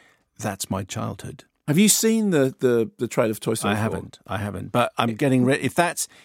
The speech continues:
Speaker 1: if that's the reaction
Speaker 2: Yeah, here's the thing.
Speaker 1: from the fourteen-year-old having seen Toy Story four, we, we, we, we should brace ourselves for a whole bunch of repeats from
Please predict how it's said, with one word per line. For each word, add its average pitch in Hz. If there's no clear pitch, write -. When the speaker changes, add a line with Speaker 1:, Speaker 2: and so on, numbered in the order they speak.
Speaker 1:
if -
that's 175
the 170
reaction 156
Speaker 2:
Yeah, 151
here's 190
the 202
thing. 180
Speaker 1:
from 143
the 135
fourteen-year-old 135
having 123
seen 127
Toy 139
Story 120
four, 117
we, 135
we, 135
we, 131
we 135
should 120
brace 139
ourselves 107
for 117
a -
whole 117
bunch 117
of 104
repeats 110
from 104